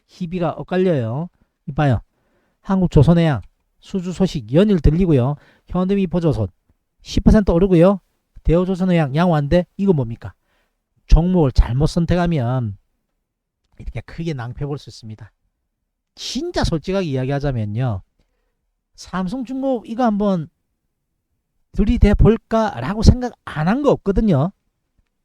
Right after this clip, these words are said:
아, 정말 하느님이 도우셨습니다.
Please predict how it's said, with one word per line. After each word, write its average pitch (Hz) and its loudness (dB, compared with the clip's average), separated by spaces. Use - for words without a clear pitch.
아, 98 -14
정말 143 -2
하느님이 151 -2
도우셨습니다. 110 -2